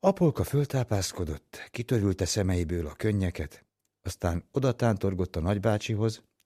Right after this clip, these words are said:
kezet csókolt neki, az visszacsókolt a homlokán, majd a Miloszlávnak nyújtott kezet,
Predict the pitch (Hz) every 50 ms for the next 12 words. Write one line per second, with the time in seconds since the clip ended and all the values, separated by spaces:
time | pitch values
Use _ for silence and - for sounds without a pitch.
0 | _ _ _ _ - - 78 80 92 92 - - - 101 92 - - 90 87 -
1 | 92 82 80 - - 87 90 - _ _ - _ _ _ _ _ _ _ _ _
2 | _ - - 64 - 69 71 69 - - - 73 - - 85 73 73 - 82 73
3 | 73 - - - - 90 90 90 85 82 - - 76 71 71 67 - _ _ _
4 | - - - - - - _ _ _ _ _ _ - 143 147 123 113 101 123 156
5 | 151 147 - - - 139 131 127 110 120 104 - 113 101 92 - - 92 - -
6 | - 98 90 82 92 85 - - -